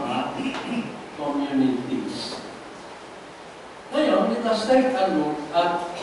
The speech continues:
the parish as the locus of communion.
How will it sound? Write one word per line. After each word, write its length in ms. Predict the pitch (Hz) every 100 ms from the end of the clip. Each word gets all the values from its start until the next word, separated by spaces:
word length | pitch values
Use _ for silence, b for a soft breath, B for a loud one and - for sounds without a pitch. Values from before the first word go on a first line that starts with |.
| - - - - - - - - - -
the 80 | 175
parish 640 | - 190 - - - - - -
as 480 | 135 131 - - - - - - - - - 156
the 160 | 170 160 175
locus 560 | 185 190 147 143 -
of 260 | 151 151 151
communion. 640 | 151 151 160 156 160 -